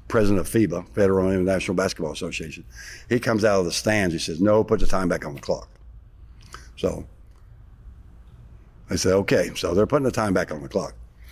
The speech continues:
And I'm, I'm, I'm looking at Ivan. I said, "We need to set up our defense." He's going,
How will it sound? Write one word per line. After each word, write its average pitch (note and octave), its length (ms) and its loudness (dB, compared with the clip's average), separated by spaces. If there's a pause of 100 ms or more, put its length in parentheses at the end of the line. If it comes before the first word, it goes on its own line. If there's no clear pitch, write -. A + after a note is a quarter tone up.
(380)
And G2 120 2
I'm, A#2+ 200 4
I'm, A#2 180 2
I'm G#2 140 4
looking G2 180 4
at F2 140 2
Ivan. F#2+ 260 2
I D#2+ 40 -2
said, D#2+ 180 -6
"We A2+ 100 4
need B2+ 140 6
to F2+ 80 2
set - 160 2
up D#2+ 100 0
our E2 100 0
defense." D#2+ 640 -2 (760)
He's F#2 120 -2
going, D#2 260 -8